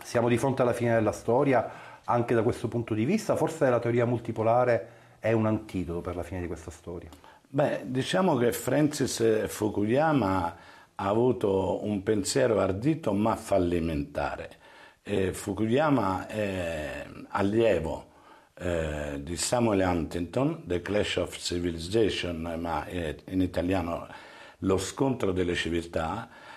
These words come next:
Speaker 2: e, mm, forse ha, ha tentato un sorpasso del suo maestro, ma no-, credo che non vi sia riuscito,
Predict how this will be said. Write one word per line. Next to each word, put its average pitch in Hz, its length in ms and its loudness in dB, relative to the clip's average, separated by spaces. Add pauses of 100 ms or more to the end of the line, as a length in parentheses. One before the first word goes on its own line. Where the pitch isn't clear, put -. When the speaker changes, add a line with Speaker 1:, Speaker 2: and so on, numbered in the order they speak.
(120)
Speaker 2:
e, 120 360 4
mm, 101 220 2
forse - 380 0
ha, 110 160 2
ha 110 140 -2
tentato 120 960 0
un 107 640 0
sorpasso 85 1120 -2
del 85 200 -4
suo 101 160 -2
maestro, 98 520 -2
ma 92 140 0
no-, 87 160 -8
credo 120 360 2
che 92 120 -4
non 90 220 -2
vi 90 120 0
sia 95 220 -2
riuscito, 98 680 -2